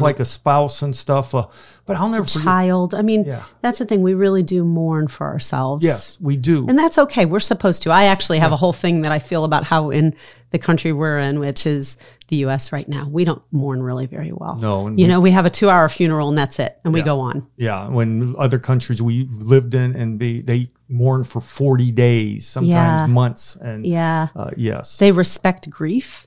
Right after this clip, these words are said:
Speaker 1: And I think that we haven't learned to do that really well
Speaker 2: No.
Speaker 1: in our culture.
Speaker 2: But we're grieving ourselves because our
Speaker 1: Yes.
Speaker 2: spouse,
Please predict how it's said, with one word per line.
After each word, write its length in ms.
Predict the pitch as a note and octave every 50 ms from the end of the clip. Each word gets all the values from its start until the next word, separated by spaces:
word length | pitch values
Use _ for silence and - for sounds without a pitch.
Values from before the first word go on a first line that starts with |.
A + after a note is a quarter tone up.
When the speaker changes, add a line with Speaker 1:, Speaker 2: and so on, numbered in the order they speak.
| _ -
Speaker 1:
And 140 | - E3+ D#3+
I 60 | D#3
think 300 | D3+ - - E3 D#3+ - -
that 160 | D#3 - -
we 460 | D#3+ D#3 D#3+ D#3 D3 D3 D3+ C3+ - -
haven't 340 | E3 D#3 D3 D3 C#3 - -
learned 180 | C#3 C3+ C#3 -
to 100 | - D3+
do 120 | - B2+
that 160 | - F#2 - -
really 180 | D#3 - - -
well 360 | - - - - - - - -
Speaker 2:
No. 60 | D#3+
Speaker 1:
in 80 | D#3
our 100 | D#3 E3
culture. 260 | C#3+ - - F#3+ - E3+
Speaker 2:
But 60 | D3
we're 60 | B2+
grieving 300 | B2 D3 F3 D#3+ D3 C#3
ourselves 540 | B2+ A2+ F#2+ - - C3 B2 A#2 - - -
because 320 | - - A#2+ B2 B2+ B2+ B2
our 80 | A2+
Speaker 1:
Yes. 100 | A2 F#2+ -
Speaker 2:
spouse, 760 | - - - - _ - C3 C3 B2+ C3 C3 B2 - -